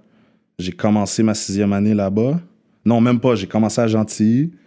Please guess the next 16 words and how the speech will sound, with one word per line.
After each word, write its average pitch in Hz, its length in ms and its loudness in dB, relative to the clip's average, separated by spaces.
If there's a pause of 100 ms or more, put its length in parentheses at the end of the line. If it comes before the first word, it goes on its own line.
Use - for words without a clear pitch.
(440)
Un 104 140 2
mois, 110 240 4
après 123 180 -4
ça, 123 140 0
on 120 80 4
est 107 80 2
déménagé 104 460 2
à 110 60 2
Rivière. 107 520 0 (640)
Après 104 280 0
ça, 123 180 0
en 123 60 2
famille 113 280 2
d'accueil. 117 540 2 (760)
Après 104 280 0
ça, 113 380 2